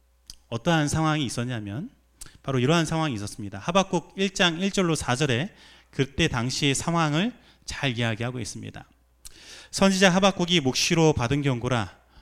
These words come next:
"여호와여, 내가 부르짖어도 주께서 듣지 아니하시니 어느 때까지니까? 내가 강포로 말미암아 외쳐도 주께서 구원하지 아니하시나이다. 어찌하여 내게 죄악을 보게 하시며 패역을 눈으로 보게 하시나이까?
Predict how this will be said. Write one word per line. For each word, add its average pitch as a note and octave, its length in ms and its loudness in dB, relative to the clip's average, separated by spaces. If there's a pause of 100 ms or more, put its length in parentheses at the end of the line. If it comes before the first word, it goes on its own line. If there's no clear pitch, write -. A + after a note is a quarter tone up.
(160)
"여호와여, B2 440 4
내가 C#3 360 2
부르짖어도 D3+ 720 4 (200)
주께서 C#3 420 0
듣지 B2+ 320 0
아니하시니 A2 640 0 (100)
어느 B2 240 0
때까지니까? A#2+ 800 -6 (540)
내가 C#3 280 6
강포로 D#3+ 400 4
말미암아 C3+ 540 2
외쳐도 A#2 540 0 (200)
주께서 D3+ 400 0
구원하지 C3+ 540 2
아니하시나이다. A2+ 920 -2 (400)
어찌하여 C#3+ 400 4
내게 B2+ 460 4
죄악을 C#3 500 4
보게 C3 260 2
하시며 C#3+ 480 0 (340)
패역을 F#3 580 4
눈으로 D3 320 2
보게 C3 240 2
하시나이까? G#2+ 680 -6